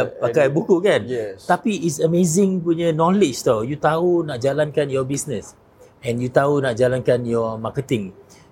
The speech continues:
Speaker 2: If orang yang nak buat business, yang nak buat mak-, uh, nak buat business hari ini, dalam zaman covid, dalam suasana Singapura, yang bukan murah, eh, uh, mana-mana supply pun mahal dan
Speaker 1: Yes.
Speaker 2: sebagainya, rental pun mahal dan sebagainya,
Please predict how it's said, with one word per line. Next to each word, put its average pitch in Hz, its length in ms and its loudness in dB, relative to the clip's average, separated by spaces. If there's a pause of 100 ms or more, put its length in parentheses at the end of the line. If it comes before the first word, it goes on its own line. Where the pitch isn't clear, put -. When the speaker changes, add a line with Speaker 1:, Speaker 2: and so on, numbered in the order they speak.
(120)
Speaker 2:
If 147 340 0 (140)
orang 175 420 2
yang 151 300 2
nak 139 200 -2
buat 127 200 -2
business, 120 520 -2
yang 123 160 -2
nak 120 200 -6
buat 120 160 -2
mak-, 120 260 -8
uh, 110 240 2
nak 113 180 -4
buat 120 280 -2
business 135 420 -2
hari 151 400 2
ini, 131 300 -4 (260)
dalam 131 320 2
zaman 131 400 2
covid, 123 400 -2
dalam 135 480 -2
suasana 135 480 0
Singapura, 127 640 -2 (500)
yang 131 440 2
bukan 135 320 0
murah, 147 400 2
eh, 277 120 0 (440)
uh, 113 240 -6
mana-mana 127 540 0 (380)
supply 147 520 0
pun 143 120 -4
mahal 135 380 0
dan 127 140 -2
Speaker 1:
Yes. 135 80 2
Speaker 2:
sebagainya, 127 440 2
rental 143 460 2
pun 135 140 -6
mahal 131 240 -6
dan 123 100 -4
sebagainya, 123 540 -2